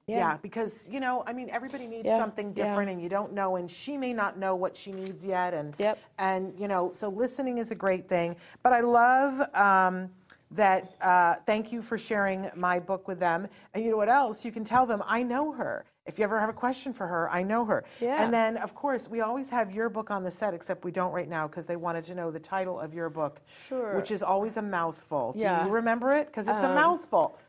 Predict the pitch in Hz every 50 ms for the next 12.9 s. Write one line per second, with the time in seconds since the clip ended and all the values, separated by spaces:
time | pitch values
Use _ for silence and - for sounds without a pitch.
0 | _ _ _ _ _ _ _ - - - - - - - 190 202 196 - - -
1 | 196 202 185 269 240 202 196 247 247 226 - - 254 208 196 220 214 214 180 180
2 | 190 190 190 196 - 233 196 165 165 - - 165 151 160 165 - - 170 139 147
3 | - - 156 165 170 156 156 196 208 202 180 170 165 165 165 370 415 381 - -
4 | - - - 349 160 - 214 233 254 277 302 320 311 285 302 277 320 381 403 403
5 | 311 302 370 370 302 240 240 233 - - _ - 220 240 269 269 254 233 190 -
6 | 214 254 254 233 247 277 277 302 339 - - - 349 320 294 269 269 262 262 -
7 | - - 254 233 233 247 269 269 247 226 196 180 185 190 190 190 190 185 - 185
8 | 175 170 165 170 170 170 165 175 196 214 - - - - - - 185 185 196 202
9 | - - - 185 180 180 - 175 180 151 160 165 190 233 269 285 311 302 - -
10 | - 170 196 214 226 208 202 202 202 - - - - 214 220 240 233 - - 208
11 | 185 165 156 165 190 196 - 202 165 - - 180 214 196 - 240 233 233 226 226
12 | 220 220 226 233 226 - 233 233 233 233 233 226 202 175 175 160 -